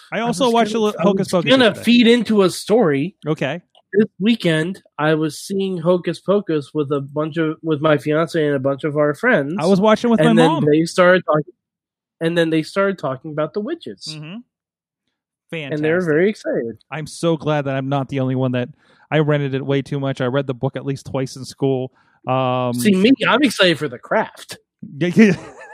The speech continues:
Speaker 1: <laughs> I'm, I don't know how to take that one. That's, I'm like, "Ooh, I don't know if it's gonna carry over," but okay, well, we'll see what happens.
Speaker 2: I, I, I have a feeling one of them is going to, like,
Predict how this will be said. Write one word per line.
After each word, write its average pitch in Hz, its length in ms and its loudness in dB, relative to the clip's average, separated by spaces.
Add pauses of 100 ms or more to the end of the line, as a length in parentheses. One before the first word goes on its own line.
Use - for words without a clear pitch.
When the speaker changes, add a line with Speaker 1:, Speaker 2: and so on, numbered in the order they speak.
(120)
Speaker 1:
<laughs> - 480 -16
I'm, 277 480 2 (400)
I 220 80 2
don't 294 200 8
know 269 120 4
how 240 140 4
to 220 80 0
take 220 280 -2
that 190 180 2
one. 135 420 -2
That's, 185 480 -2
I'm 208 200 0
like, 220 280 0
"Ooh, 302 280 -6
I 302 40 -2
don't 320 140 -4
know 359 100 -6
if 320 120 -14
it's 311 80 -16
gonna 339 220 -8
carry 320 500 -4
over," 240 420 0
but 202 240 0 (100)
okay, 262 480 -4
well, 269 180 -8
we'll 269 160 -6
see 294 140 -8
what 254 120 -2
happens. 220 500 -2
Speaker 2:
I, 202 200 4 (500)
I, 208 360 2
I 185 100 -2
have 220 160 2
a 196 120 -2
feeling 139 540 -10
one 131 200 -16
of 127 100 -16
them 127 180 -16
is 120 100 -20
going 120 280 -20
to, 131 80 -18 (240)
like, 139 220 -4